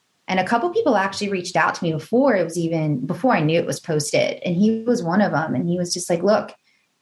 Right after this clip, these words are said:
it's, it's your time. This is a great opportunity. You could build it. Um, and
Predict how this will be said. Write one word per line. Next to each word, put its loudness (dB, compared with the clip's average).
it's, -2
it's 2
your 4
time. 0
This 0
is 0
a -4
great 2
opportunity. 2
You -4
could -4
build 4
it. 2
Um, -2
and 2